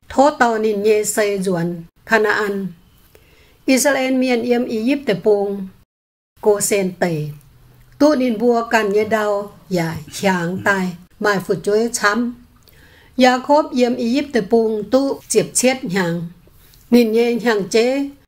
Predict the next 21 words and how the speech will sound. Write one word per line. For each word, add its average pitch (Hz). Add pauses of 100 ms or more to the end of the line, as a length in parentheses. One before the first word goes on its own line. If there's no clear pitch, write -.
tu 269
yết 214 (140)
bẹ 254
phải 180
chiếp 185
chiết 247 (200)
nhàng. 175 (760)
Thảo 214
Alam 233
tài, 170 (180)
quê 233
sấy 190
nhê 220
chàng 190
hổ. 165 (760)
Nín 254
hiểu 226
nín 220
nhê 226
ton. 214 (680)
Joseph 233